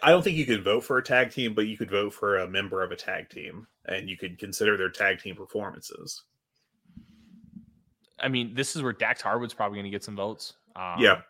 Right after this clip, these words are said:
Speaker 1: And I, I, you know, we've had disagreements on how good his singles matches are. I am considering him for the third spot. I, I would go Moxley second. Um, I would think about Danielson here or Rey Fenix, um,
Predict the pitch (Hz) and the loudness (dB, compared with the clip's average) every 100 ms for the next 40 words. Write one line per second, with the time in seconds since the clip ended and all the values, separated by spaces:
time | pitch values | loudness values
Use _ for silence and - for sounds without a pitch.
0 | _ _ _ _ - 113 127 - 127 127 | _ _ _ _ 4 6 6 6 8 8
1 | 131 - 117 101 98 107 107 110 101 101 | 6 -2 -4 -2 0 -2 2 2 2 -2
2 | 90 98 92 85 92 98 90 95 85 - | 0 0 0 -4 -4 -2 -2 -4 -4 -8
3 | 98 95 87 98 98 92 92 87 - 95 | -6 -6 -6 -6 -4 0 2 2 2 2
4 | 98 101 92 - - - - 127 135 131 | 4 4 0 -6 -16 -18 0 2 4 4
5 | 139 131 113 107 - 90 - 92 87 - | 4 4 2 -2 -2 -4 -2 -2 -2 -4
6 | 90 87 101 104 101 101 95 92 87 90 | -2 0 2 2 2 2 2 -2 0 -4
7 | - 87 - 87 85 - - - - 95 | -4 -8 -4 -4 -4 -8 -14 -16 -4 0
8 | 90 87 87 95 - _ _ _ _ _ | 0 -2 -6 -12 -16 _ _ _ _ _
9 | _ _ _ _ - 98 101 101 104 95 | _ _ _ _ 0 4 4 2 0 0
10 | 90 87 85 98 95 101 - 110 98 110 | 0 0 0 0 0 -2 -6 -6 -2 0
11 | 107 107 _ _ 98 95 92 90 101 101 | 0 -4 _ _ -2 2 2 0 -6 -6
12 | 107 - - - - _ - 92 90 90 | -6 -6 -6 -8 -14 _ -6 -4 -4 -10
13 | 92 98 | -12 -16